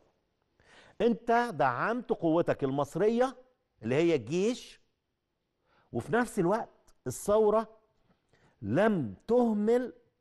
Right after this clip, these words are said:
القوة العربية. طب أنا دعمت الجيش المصري إزاي؟ يعني أنت حققت المبدأ الخامس، أنت بنيت جيش وطني قوي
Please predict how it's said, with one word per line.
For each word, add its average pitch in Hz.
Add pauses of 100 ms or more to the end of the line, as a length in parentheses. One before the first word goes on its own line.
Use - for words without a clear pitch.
(300)
القوة 196
العربية. 110 (1700)
طب 147
أنا 247
دعمت 175
الجيش 165
المصري 185
إزاي؟ 117 (800)
يعني 117
أنت 214
حققت 190
المبدأ 180
الخامس، 165 (360)
أنت 214
بنيت 170
جيش 175
وطني 226 (220)
قوي 247